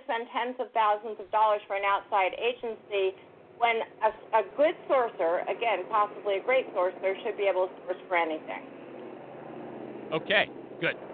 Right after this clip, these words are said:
Speaker 2: Anybody else wanna comment on that? Going, going, gone. Okay. Asking candidates for their salary. Okay, here's a question. Uh,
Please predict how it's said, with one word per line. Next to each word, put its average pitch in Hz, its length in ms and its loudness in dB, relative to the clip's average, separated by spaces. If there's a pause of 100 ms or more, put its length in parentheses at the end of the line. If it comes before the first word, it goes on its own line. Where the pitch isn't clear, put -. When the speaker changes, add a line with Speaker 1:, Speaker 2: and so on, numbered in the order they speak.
(300)
Speaker 2:
Anybody 208 360 4
else 220 220 4
wanna 220 200 -4
comment 220 320 0
on 220 140 2
that? 214 240 6 (240)
Going, 190 420 -2 (100)
going, 196 460 2 (100)
gone. 190 420 4 (480)
Okay. 143 400 -2 (760)
Asking 220 540 -2
candidates 196 580 -4 (400)
for 160 140 -6
their 151 200 -4 (140)
salary. 165 640 2 (420)
Okay, 160 500 0
here's 226 280 -4
a 233 60 -10
question. 156 580 -2 (340)
Uh, 160 200 8